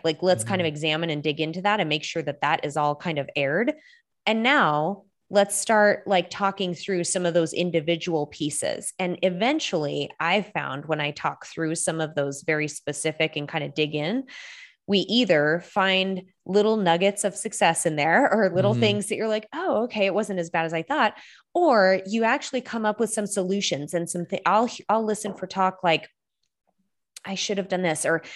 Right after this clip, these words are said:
Speaker 1: "If only I had done this," or, "Next time I'm gonna do that." I listen for that kind of change talk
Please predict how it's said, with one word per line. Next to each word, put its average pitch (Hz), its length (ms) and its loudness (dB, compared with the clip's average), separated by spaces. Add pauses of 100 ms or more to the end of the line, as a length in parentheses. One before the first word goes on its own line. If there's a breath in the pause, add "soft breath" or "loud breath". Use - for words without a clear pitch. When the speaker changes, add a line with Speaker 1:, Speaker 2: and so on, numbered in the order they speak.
(140)
Speaker 1:
"If 190 180 2 (100)
only 226 380 4
I 185 140 2
had 180 260 -4
done 165 240 -2
this," 151 400 -2
or, 156 320 4 (300 loud breath)
"Next 240 320 2
time 208 200 2
I'm 180 140 2
gonna 170 220 2
do 165 180 -4
that." 160 260 0
I 208 140 0
listen 180 480 -2
for 180 160 -4
that 160 200 -2
kind 190 200 -6
of 151 320 -2
change 180 400 -4
talk 294 400 -2